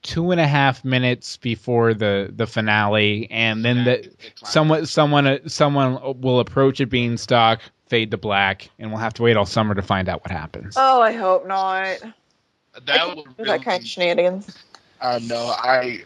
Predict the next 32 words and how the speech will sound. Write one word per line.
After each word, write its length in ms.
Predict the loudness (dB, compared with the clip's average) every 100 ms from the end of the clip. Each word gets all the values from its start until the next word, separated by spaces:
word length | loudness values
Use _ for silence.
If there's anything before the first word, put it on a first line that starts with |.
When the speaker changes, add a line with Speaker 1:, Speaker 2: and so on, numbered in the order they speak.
| _ -14
Speaker 2:
uh, 100 | -12
you 160 | -12 -10
know 180 | -8 -8
what? 360 | -8 -10 -10 -14
Um, 420 | -16 -18 -20 -16
I 140 | -14 -12
could 180 | -14 -18 -20
really, 400 | -20 -20 -20 -20 _ _
like, 260 | -20 -20 -14
just 420 | -12 -12 -14 -16 -18
agree 160 | -20
with 140 | -20 -20
you 60 | _
there 120 | -20 -20
because 480 | -20 -20 -18 -14 -14 -16 -20 _ _ _ _
when 240 | -6 -4 -2
season 440 | 0 0 -4 -2
two, 580 | 2 2 0 -6 -10 -14 _ _ -6
I 20 |
mean, 180 | -6 -4
when, 280 | -6 -6 -6
when, 140 | -8 -8
when, 180 | -10 -6
uh, 100 | -2
season 500 | -2 0 -2 -2 -2
one 240 | -2 -2
was 120 | -6 -4
getting 180 | -2
ready 140 | -2 -2
to 60 |
end, 320 | -2 -2 -2 -4
and 420 | -2 0 -2